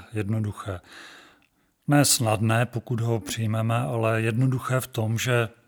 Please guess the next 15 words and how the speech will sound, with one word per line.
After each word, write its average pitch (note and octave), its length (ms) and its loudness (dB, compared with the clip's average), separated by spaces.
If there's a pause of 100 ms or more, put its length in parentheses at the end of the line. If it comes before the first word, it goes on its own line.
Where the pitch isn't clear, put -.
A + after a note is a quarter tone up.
(340)
není A#2+ 480 0
žádná A#2 500 2
lest, - 680 -2 (680)
žádná A2 380 2
hádanka A#2 600 2
v - 120 -8
tom, A2 520 0 (920)
co A2+ 200 -4
nám G#2+ 240 2
Bůh G#2+ 540 -4
sděluje. G2 640 -4 (2250)
A A#2 60 -2
to D3+ 120 2
totiž C#3 720 0 (960)
není C#3 800 2